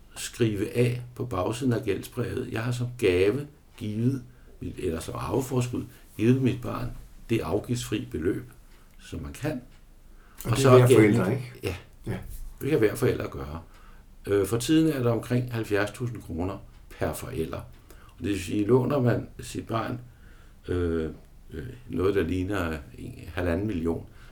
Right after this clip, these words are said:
Speaker 1: så forsvinder det på ti år.
Speaker 2: Og det vil sige, at der er ikke afgifter til staten
Speaker 1: Nej.
Speaker 2: der?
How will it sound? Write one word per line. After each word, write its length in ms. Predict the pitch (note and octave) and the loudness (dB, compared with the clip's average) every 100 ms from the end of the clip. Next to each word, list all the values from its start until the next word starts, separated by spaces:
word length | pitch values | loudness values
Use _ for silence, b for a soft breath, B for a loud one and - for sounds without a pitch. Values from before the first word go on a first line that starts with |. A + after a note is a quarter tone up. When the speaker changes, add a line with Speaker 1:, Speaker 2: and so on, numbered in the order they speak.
| - | -12
Speaker 1:
så 120 | - | -8
forsvinder 380 | G#2 - - E2 | -6 -6 -6 -6
det 140 | F2+ | -8
på 80 | - | -10
ti 240 | - - | -12 -12
år. 280 | - - - - - - - - - - - - - - | -12 -12 -16 -18 -20 -20 -20 -20 -18 -20 -20 -20 -16 -4
Speaker 2:
Og 60 | |
det 80 | G2 | -2
vil 100 | G2 | 0
sige, 120 | A#2 | 2
at 60 | A2 | 2
der 80 | G#2 | 4
er 60 | |
ikke 160 | G2+ G#2+ | 2 0
afgifter 400 | F#2+ G2+ A2+ A2 | -2 0 -2 -4
til 140 | G2 | -8
staten 300 | F#2+ G#2 G2+ | -4 -4 -2
Speaker 1:
Nej. 120 | F#2+ | -2
Speaker 2:
der? 80 | B2+ | -2